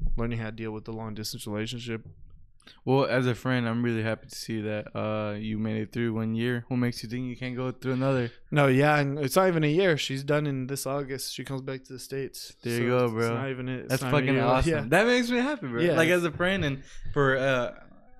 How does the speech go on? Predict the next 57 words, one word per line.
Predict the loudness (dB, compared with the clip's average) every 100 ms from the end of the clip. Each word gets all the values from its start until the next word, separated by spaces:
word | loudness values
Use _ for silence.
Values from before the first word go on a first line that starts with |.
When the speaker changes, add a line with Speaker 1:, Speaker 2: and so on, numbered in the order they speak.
| -14 -10
Speaker 2:
I |
consider | -6 -2 0
Simran | 0 -2 0 0
as | -2
a |
friend. | -6 -6 -8 -6
Speaker 1:
Mm-hmm. | -6 -8 -10 _ -10
Speaker 2:
You | -6
know, | -4
I'm | -2 -2
really | -2
happy | -4 -6 -10
for | -8 -2
you | 0
guys, | 0 -2
you | -4
know, | -4 -6 -10 -6
'cause | -6 -4
I | 0 0
told | 2 0
you | 0
in | -2
the |
beginning, | -4 -4 -6 -6 -10 -18 -20 _ _ -12
as | -8 -6
I | -4
was | -2 -2
supporting | -6 -4 -2 -2
you, | -2 -2
and | -4
I | -4
was | -6 -8
telling | -6
you, | -4 -4
"Man, | -6 -6
this | -6
is | -6
only | -8 -8
a | -8
test." | -8 -8 -8 -14 -14
And | -8 -2
you | 2
Speaker 1:
Yeah. | 4
Speaker 2:
guys | 2
are | 2
making | -2 0
it | 2
out. | 4 4
That's | 4 0 0
really | 4 4 4
cool. | 0
Speaker 1:
Yeah. | 2 0 -2 2
Speaker 2:
It |
makes | 2 2
me | 2
really | 2 4
happy. | 2 0 -4